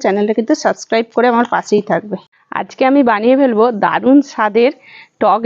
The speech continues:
ঝাল একদম মশলা আচার। আপনারা দেখুন, একদম সহজ পদ্ধতিতে বানিয়ে আপনাদেরকে দেখাবো। আপনারা এইভাবে সারা বছর কিন্তু রেখে সংরক্ষণ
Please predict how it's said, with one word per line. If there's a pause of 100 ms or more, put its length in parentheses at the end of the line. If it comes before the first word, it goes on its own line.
(120)
ঝাল (500)
একদম (140)
মশলা (100)
আচার। (140)
আপনারা (120)
দেখুন, (360)
একদম (140)
সহজ (140)
পদ্ধতিতে
বানিয়ে
আপনাদেরকে (100)
দেখাবো। (680)
আপনারা (100)
এইভাবে (140)
সারা (100)
বছর (100)
কিন্তু (120)
রেখে (380)
সংরক্ষণ